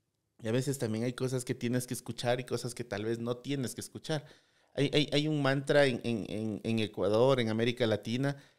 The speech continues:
ya que tienes que darle foco a las cosas, por decirlo así. Entonces, cuando tienes cinco cosas, ¿a qué le das foco? Y cuando tienes cinco cosas y tratar de meterlas en una sola,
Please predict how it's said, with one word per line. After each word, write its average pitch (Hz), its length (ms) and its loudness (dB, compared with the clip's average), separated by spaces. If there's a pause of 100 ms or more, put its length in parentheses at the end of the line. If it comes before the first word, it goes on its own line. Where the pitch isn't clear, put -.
(180)
ya 120 300 4
que - 100 -4
tienes 151 440 -2
que 131 180 2
darle 127 380 4
foco 135 360 0
a 127 40 2
las 113 220 0
cosas, 165 420 -2
por 107 180 -2
decirlo 117 360 -2
así. 135 280 -4
Entonces, 120 340 -6
cuando 107 280 -4
tienes 131 260 -4
cinco 135 340 -6
cosas, 131 540 -2
¿a 110 100 -6
qué 131 120 -2
le 127 100 4
das 117 220 0
foco? 143 440 -2
Y 110 80 -12
cuando 113 280 0
tienes 135 240 -4
cinco 139 340 -6
cosas 135 340 0
y 123 40 -8
tratar 110 340 -2
de 127 60 -4
meterlas 127 480 2
en 110 100 -2
una 127 160 0
sola, 156 320 2